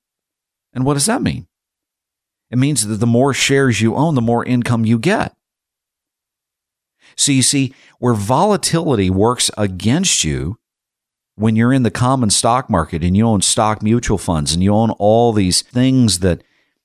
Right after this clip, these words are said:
can be affected by headlines and by the feds doing what the feds do and by China and by this talk of recession, recession, recession. Fixed income not only gives you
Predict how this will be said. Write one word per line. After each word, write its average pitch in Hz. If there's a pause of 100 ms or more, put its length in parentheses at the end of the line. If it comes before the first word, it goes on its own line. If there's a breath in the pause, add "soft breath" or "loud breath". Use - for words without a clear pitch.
(320)
can 104
be 107
affected 107
by 85
headlines 95
and 78
by 87
the 78
feds 107
doing 101
what 98
the 90
feds 101
do 90
and 73
by 76
China 113
and 76
by 82
this 73 (100)
talk 120
of 90
recession, 82
recession, 85
recession. - (1000)
Fixed -
income 113
not 98
only 110
gives 104
you 87